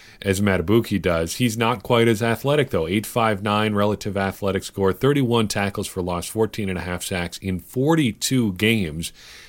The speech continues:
at Arkansas gives him a production ratio of one point oh eight. You like that he's productive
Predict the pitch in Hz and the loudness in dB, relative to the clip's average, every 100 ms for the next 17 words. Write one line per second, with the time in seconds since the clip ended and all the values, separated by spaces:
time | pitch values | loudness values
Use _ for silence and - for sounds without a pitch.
0 | - - 101 101 98 92 98 - 92 87 | -20 -4 0 2 2 2 -4 -2 0 0
1 | 98 - 98 92 - 92 90 - 90 90 | 0 0 -4 -4 -2 -2 -2 -4 -4 -2
2 | 85 92 82 80 90 98 101 104 95 85 | -2 -2 -2 -2 0 0 0 -2 -2 -2
3 | 85 92 82 - - - - - 120 120 | -2 0 -2 -4 -18 -20 -20 -4 4 6
4 | 165 180 165 156 139 131 117 117 - 98 | 6 4 0 0 2 2 2 0 2 0
5 | 85 | 0